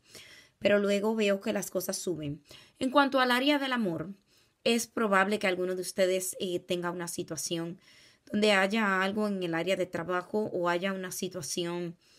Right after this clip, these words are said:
donde ambos tengan hijos de relaciones previas, em, donde va a haber una unión más adelante. Veo como que algo se está solidificando por, para ti. Si ya tú tienes un matrimonio, unión o algo así, tienes familia,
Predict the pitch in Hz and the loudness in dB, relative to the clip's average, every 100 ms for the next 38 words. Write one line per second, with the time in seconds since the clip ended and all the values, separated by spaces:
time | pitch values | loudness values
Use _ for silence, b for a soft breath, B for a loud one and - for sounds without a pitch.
0 | b b b - - 202 202 196 185 175 | b b b -16 -6 0 2 4 4 4
1 | 170 190 208 - 226 208 208 202 233 226 | 2 0 -6 -4 0 0 0 -2 -4 -4
2 | 202 196 - 185 185 - - 190 185 269 | -4 -4 -4 -4 -6 -8 -2 -2 -2 -10
3 | - - _ b b b b b - 190 | -12 -18 _ b b b b b -4 0
4 | 190 185 180 185 190 190 185 170 185 196 | 2 0 -2 -4 0 2 2 2 2 0
5 | 190 180 180 190 254 214 175 180 180 170 | -2 -4 -4 -4 -6 -6 -4 -2 0 -2
6 | 170 190 226 b b b - 214 220 240 | -6 -8 -10 b b b 2 2 4 2
7 | 226 190 185 208 208 - 190 185 196 180 | 2 0 0 -2 -4 -2 -4 -2 0 0
8 | 170 160 - 185 185 165 - 156 147 _ | -2 -8 -4 -2 -2 -4 -8 -12 -12 _
9 | 175 156 143 156 143 B B B B - | -2 0 -2 -6 -8 B B B B -2
10 | 226 233 269 262 - 226 233 247 240 220 | 2 4 2 -2 2 2 2 0 -2 -2
11 | 220 226 226 220 180 175 180 180 202 208 | 0 0 0 2 2 0 0 2 2 2
12 | 180 165 160 160 160 175 196 208 - 202 | 0 -2 -2 0 0 0 -2 -4 -2 0
13 | 175 170 - 180 196 - 190 170 175 247 | -2 -4 -4 -4 -4 -4 -2 -2 -2 -4